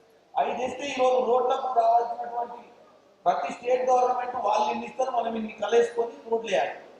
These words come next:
ఈయన కలేయడు, వాళ్ళు ఇయ్యరు. ఎందుకంటే ఈయన ఆయన మీద అంటాడు, "ఆడెంత నా ముందు" అంటాడు, "ఈ ఆడెంత నువ్వు అంటే నువ్వు ఎంతరా పోయి నాకు" అని చెప్పి ఆయన పైసలు ఇయ్యరు. ఇవాళ రేవంత్ రెడ్డి గారు మన ఆదిలాబాద్లో మీరు అందరూ చూసుంటారు, ఇక్కడ చాలా మంది మోడీ గారు ఇట్లనే కూర్చుంటే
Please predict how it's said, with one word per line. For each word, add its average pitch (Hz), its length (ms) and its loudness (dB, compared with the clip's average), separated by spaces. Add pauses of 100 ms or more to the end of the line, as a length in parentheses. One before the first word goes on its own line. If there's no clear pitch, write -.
(440)
ఈయన 202 120 -4
కలేయడు, 240 680 4 (360)
వాళ్ళు 160 240 -4
ఇయ్యరు. - 360 -6 (680)
ఎందుకంటే 262 440 -4
ఈయన 240 240 -6
ఆయన 226 200 0
మీద 247 200 -6
అంటాడు, 247 220 0
"ఆడెంత 208 500 -2
నా 233 80 2
ముందు" 220 260 -4
అంటాడు, - 260 -2 (400)
"ఈ 208 200 -2
ఆడెంత 196 480 0
నువ్వు 262 200 2
అంటే 247 120 2
నువ్వు 233 220 -2
ఎంతరా 262 260 4
పోయి 247 260 2
నాకు" 220 140 -2
అని 220 160 -2
చెప్పి 190 180 0
ఆయన 185 200 0
పైసలు 180 220 -2
ఇయ్యరు. - 280 -14
ఇవాళ 208 240 2
రేవంత్ 269 300 4
రెడ్డి 262 240 2
గారు 262 140 6
మన 247 180 4
ఆదిలాబాద్లో 254 680 4
మీరు 240 120 2
అందరూ 240 340 4
చూసుంటారు, 254 280 -4
ఇక్కడ 180 240 -4 (120)
చాలా 190 180 2
మంది 170 200 -2 (1000)
మోడీ 269 240 -2
గారు 262 200 0
ఇట్లనే 262 340 0
కూర్చుంటే 254 680 -2